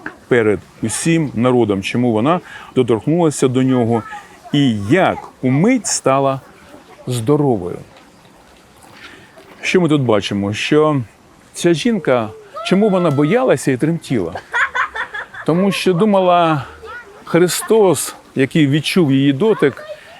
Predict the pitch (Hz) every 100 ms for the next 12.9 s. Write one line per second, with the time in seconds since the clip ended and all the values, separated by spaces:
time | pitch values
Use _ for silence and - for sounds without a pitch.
0 | - 143 180 - 180 127 139 160 175 233
1 | - 165 151 - - 170 - 143 131 147
2 | 131 98 87 101 - - 190 170 202 214
3 | 175 160 156 139 605 - 587 508 640 -
4 | 190 - 185 - - - - - - _
5 | - - - - - - - - - 180
6 | 196 220 208 220 131 104 - - 160 175
7 | - 180 139 143 156 - 123 92 92 107
8 | - - _ - - - - - - -
9 | - - 147 185 175 214 190 156 139 110
10 | - 95 82 - - - - - - -
11 | - - - - - - 156 - 208 175
12 | - 165 - 151 156 165 101 -